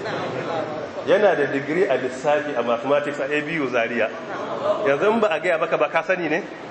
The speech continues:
Sai ka ɗauka digirin a Ƙur'ani ya yi ko P H D ya yi a Ƙur'ani.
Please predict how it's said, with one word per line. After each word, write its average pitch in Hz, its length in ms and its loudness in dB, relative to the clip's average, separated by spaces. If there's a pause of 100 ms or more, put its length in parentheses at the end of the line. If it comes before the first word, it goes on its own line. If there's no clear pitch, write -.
(180)
Sai 233 180 2
ka 233 80 -2
ɗauka 185 400 2
digirin 165 340 2
a 156 80 0
Ƙur'ani 151 560 0
ya 131 100 0
yi 131 160 -2
ko 160 220 0
P 190 180 -6
H 220 220 0
D 165 160 -6
ya 175 140 2
yi - 20 2
a - 20 -4
Ƙur'ani. 131 460 0